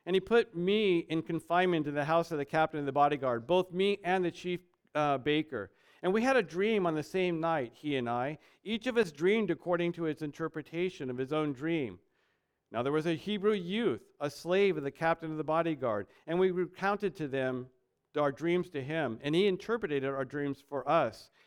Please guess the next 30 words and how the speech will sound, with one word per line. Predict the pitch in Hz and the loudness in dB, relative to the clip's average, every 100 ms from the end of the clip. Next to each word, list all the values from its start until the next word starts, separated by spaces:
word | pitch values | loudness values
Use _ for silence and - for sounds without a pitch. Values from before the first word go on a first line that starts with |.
| _ | _
each | 180 214 - | -4 -4 -2
one | 156 147 | -2 0
his | 147 135 | 0 -4
own | 139 151 160 | -2 -2 0
interpreted | 165 - 143 135 127 127 | -4 -4 -4 -4 -6 -6
according | 135 - 143 135 131 | -10 -6 -2 -2 -4
to | 131 | -4
his | 120 | -4
own | 135 131 120 | -2 -2 -4
dream. | 131 160 135 98 90 _ _ _ _ | -2 -2 -2 -6 -14 _ _ _ _
And | 156 147 | -4 0
just | 180 214 214 | 2 2 0
as | 180 | 0
he | 196 | 0
interpreted | 185 185 175 170 180 180 | 0 0 -2 0 -2 -2
for | 175 | 0
us, | 170 185 190 - _ _ _ | 0 0 -4 -18 _ _ _
so | - - 180 180 | -12 2 4 4
it | |
happened. | 139 151 156 147 117 98 - _ _ _ _ _ | 2 2 2 2 -6 -10 -16 _ _ _ _ _
He | 185 | -2
restored | 185 185 - - 156 180 175 | 0 -2 -4 -2 2 2 0
me | 190 202 | 0 0
to | 180 | -2
my | 160 151 | -4 0
office, | 143 165 175 180 175 - | 2 2 2 -4 -6 -8
and | 135 | -6
he | 135 | -4
hanged | 127 151 156 151 - | -4 -2 -2 -4 -6
him. | 151 135 104 92 | -4 -4 -4 -12